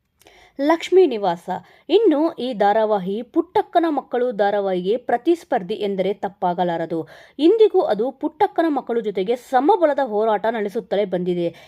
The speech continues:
ಇದೀಗ ಈ ವಾರ ಅದ್ಯಾಕೋ ಕೊಂಚ ಟಿ ಆರ್ ಪಿಯಲ್ಲಿ ಇಳಿಮುಖ ಕಂಡಿದೆ.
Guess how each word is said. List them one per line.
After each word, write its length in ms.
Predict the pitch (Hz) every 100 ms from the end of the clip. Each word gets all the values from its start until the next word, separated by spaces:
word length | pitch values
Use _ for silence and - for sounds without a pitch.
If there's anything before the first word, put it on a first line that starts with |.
| _
ಇದೀಗ 380 | 226 233 320 233 208 233 - -
ಈ 160 | 220
ವಾರ 280 | 226 220 190 185 -
ಅದ್ಯಾಕೋ 540 | 233 330 311 294 208
ಕೊಂಚ 360 | - 220 277 311
ಟಿ 240 | - 233 226
ಆರ್ 160 | 226
ಪಿಯಲ್ಲಿ 320 | 226 214 185
ಇಳಿಮುಖ 500 | 196 - 226 220 190
ಕಂಡಿದೆ. 440 | 226 196 185 180